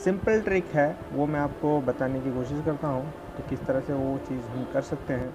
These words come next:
तो इसके लिए हम क्या करेंगे, इसका हम एक duplicate बना लेते हैं।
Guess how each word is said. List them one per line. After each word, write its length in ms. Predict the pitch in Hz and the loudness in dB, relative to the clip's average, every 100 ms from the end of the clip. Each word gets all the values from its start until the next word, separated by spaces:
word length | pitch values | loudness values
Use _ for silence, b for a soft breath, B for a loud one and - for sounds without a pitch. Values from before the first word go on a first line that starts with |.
| - - | -6 2
तो 320 | 135 135 135 - | 4 4 2 2
इसके 220 | 175 233 | 2 4
लिए 120 | 226 | 6
हम 120 | 214 196 | 6 4
क्या 100 | 190 | 4
करेंगे, 380 | 185 180 190 180 - | 6 4 2 -2 -4
इसका 240 | 143 - 160 | -4 4 6
हम 220 | 160 170 165 | 6 4 2
एक 200 | 143 156 156 156 160 - - - - - - - - - - - - - - 123 | 0 4 6 6 4 -2 -12 -14 -14 -10 -8 -8 -10 -10 -10 -12 -12 -12 -6 2
duplicate 420 | 139 165 165 185 | 6 8 6 4
बना 220 | 175 175 | 4 6
लेते 240 | 175 170 170 | 6 6 4
हैं। 260 | 165 175 | 2 0